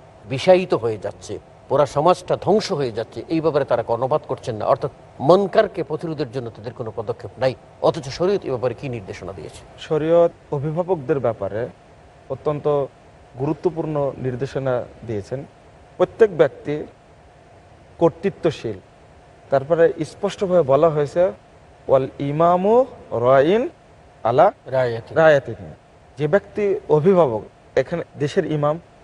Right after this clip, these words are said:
Speaker 2: এটা সামাজিক মোড়ল যিনি, তিনি, অথবা মসজিদের ইমাম, পর্যায়ক্রমে কলেজের প্রিন্সিপাল, আবার বাড়ির ক্ষেত্রে হবেন তিনি, বাড়ির অভিভাবক।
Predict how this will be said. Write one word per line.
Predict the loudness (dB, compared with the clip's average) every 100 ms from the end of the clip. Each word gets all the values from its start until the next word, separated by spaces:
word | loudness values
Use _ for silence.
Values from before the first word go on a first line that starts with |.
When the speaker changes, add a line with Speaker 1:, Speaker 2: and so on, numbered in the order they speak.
| -4
Speaker 2:
এটা | 0 0 0
সামাজিক | -2 -2 0 0 -4 -6 -20 -20 -10
মোড়ল | -4 2 4 2
যিনি, | -2 -6 -6
তিনি, | -4 -2 -2 -6 _ -20 -20 -20 -4
অথবা | -2 0 2 2
মসজিদের | 2 -4 -4 -4 -4
ইমাম, | -2 0 0 -2 -10 -20 -20 -20 -20 -20 -20 -2 4
পর্যায়ক্রমে | 6 6 4 4 0 -2 -4 -8 _ _ 2
কলেজের | 2 2 -2
প্রিন্সিপাল, | -2 -4 -2 0 0 -2 _ -14 -2
আবার | 2 2
বাড়ির | 4 2 2
ক্ষেত্রে | -2 0 2
হবেন | 2 -2 -2
তিনি, | -2 -2 -4 _ -20 -20 -14 2
বাড়ির | 4 4
অভিভাবক। | 2 4 2 2